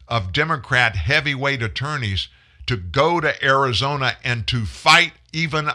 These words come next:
allowing that election audit, audit that happened to go forward. If you weren't worried about cheating, if you didn't feel like there was something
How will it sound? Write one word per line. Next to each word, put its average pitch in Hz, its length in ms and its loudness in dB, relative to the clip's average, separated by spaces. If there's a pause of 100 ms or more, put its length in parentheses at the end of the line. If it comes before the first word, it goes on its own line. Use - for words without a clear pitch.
allowing 147 760 2 (260)
that 123 140 2
election 131 480 0
audit, 110 380 0 (120)
audit 110 320 -2
that 95 140 -4
happened 95 400 -4 (280)
to 120 100 -4
go 117 180 -2
forward. 101 480 -4 (2000)
If 135 160 -6
you 143 80 -6
weren't 202 380 -6
worried 127 580 -4 (120)
about 110 400 -4
cheating, 92 520 -6 (100)
if 123 200 -4
you 117 200 -2
didn't 175 480 -4
feel 175 280 -4
like 117 320 -4
there 113 140 -2
was 95 200 -2
something 123 560 -4